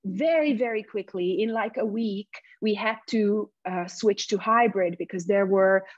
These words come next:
a lot of students who had to be, or, or who had to stay at home.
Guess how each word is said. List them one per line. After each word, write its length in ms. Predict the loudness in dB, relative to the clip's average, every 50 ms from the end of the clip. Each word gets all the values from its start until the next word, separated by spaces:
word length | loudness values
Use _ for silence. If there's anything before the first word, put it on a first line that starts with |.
| _
a 60 | 2
lot 280 | 2 4 4 2 0 0
of 100 | -2 -4
students 640 | -8 -8 -6 -6 -4 -2 -2 -2 -2 -4 -6 -10 -8 -4
who 520 | -2 0 0 0 0 0 0 0 -2 -4 _ -8
had 180 | -6 -6 -6 -6 -6
to 80 | -6
be, 480 | -4 -2 -2 -2 0 0 0 0 -2 -4 -6 _
or, 300 | 2 4 4 4 2 -2 -4
or 240 | -4 -2 -2 -2 -4 -6 -6
who 100 | -6 -4
had 200 | -4 -4 -6 -6 -8 -10
to 60 | -10
stay 320 | -6 -2 0 2 2 2
at 120 | 2 0 -2
home. 460 | -4 -4 -2 -2 2 2 2 2